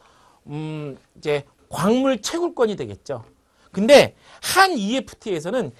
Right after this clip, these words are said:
이 광물 채굴권도요, 독점적인 권리일 경우에만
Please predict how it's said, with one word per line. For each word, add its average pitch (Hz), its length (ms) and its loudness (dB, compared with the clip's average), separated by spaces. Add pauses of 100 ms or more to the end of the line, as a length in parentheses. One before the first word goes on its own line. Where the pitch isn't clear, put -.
(140)
이 233 220 0
광물 233 440 0
채굴권도요, 226 800 -2 (380)
독점적인 311 920 0
권리일 208 640 -4
경우에만 160 720 0